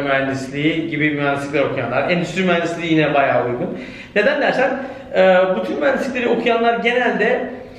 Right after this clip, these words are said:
programlama okumasalar da bu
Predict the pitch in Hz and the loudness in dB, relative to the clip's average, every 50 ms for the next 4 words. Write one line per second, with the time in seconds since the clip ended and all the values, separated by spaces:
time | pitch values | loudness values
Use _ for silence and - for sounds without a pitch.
0 | - - - - - - 208 208 202 202 214 220 233 247 262 269 240 240 233 - | -20 -20 -20 -20 -6 0 2 4 4 4 4 2 2 2 4 4 4 2 0 -2
1 | - - - - 214 185 156 151 143 139 - 175 202 254 - - - - - - | -4 -6 -4 -2 0 2 4 4 2 2 2 0 0 0 0 -2 -4 -8 -10 -14
2 | - - - - - 190 220 240 247 240 | -16 -18 -20 -14 -6 -2 0 2 2 2